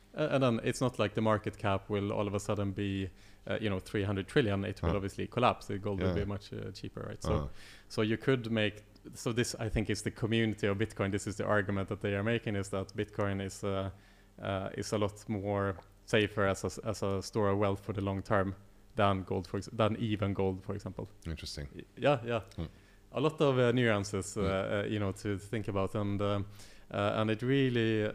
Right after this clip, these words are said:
Speaker 1: like, it's a rabbit hole, you know, the,
Speaker 2: Hmm.
Speaker 1: the, uh, the, uh, blockchain and crypto space, and diving into it, uh, it's really makes you question, uh, the, the beliefs that you have of, uh, how human beings attribute value to something, or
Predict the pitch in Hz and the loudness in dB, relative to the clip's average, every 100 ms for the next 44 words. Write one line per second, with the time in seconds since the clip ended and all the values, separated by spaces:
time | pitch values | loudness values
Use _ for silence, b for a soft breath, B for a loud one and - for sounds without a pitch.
0 | - 110 - - - - - 120 - 127 | 0 -2 -2 -20 -20 -20 -2 -2 6 8
1 | 127 104 101 98 92 98 117 - 107 101 | 8 8 4 2 2 0 -2 -4 2 4
2 | 98 98 101 101 98 98 101 107 104 101 | 4 2 2 2 2 0 -2 -4 -2 0
3 | 98 104 98 - 98 98 - - 98 - | -2 -4 -4 -4 -4 -4 -6 -8 -10 -4
4 | 101 95 107 98 B B B - 120 113 | -4 -2 -2 -2 B B B 2 8 8
5 | 110 117 127 120 104 98 - - b b | 8 6 6 4 4 4 0 -16 b b
6 | - 110 101 98 104 - 120 110 - - | -4 2 4 4 2 -2 -2 -2 -2 -8
7 | 107 117 107 107 107 - - - 123 110 | 0 2 4 4 2 0 -10 -4 -2 0
8 | - - 101 95 98 95 - b b b | -2 0 2 4 0 -4 -6 b b b
9 | - - 98 92 104 101 104 104 98 92 | -10 0 0 2 2 0 2 2 2 0
10 | 107 107 101 - 101 101 98 104 101 101 | 2 2 2 0 -4 -2 0 2 4 2
11 | 98 98 92 101 95 107 104 101 101 110 | 2 0 0 -4 0 2 2 2 0 -6
12 | 107 110 101 98 101 92 95 104 - 101 | -6 -2 0 0 0 -2 -2 -2 -4 -4
13 | 101 - 104 101 98 - 107 101 110 104 | -4 0 0 0 -4 -4 -4 -4 -4 -2
14 | 101 | 0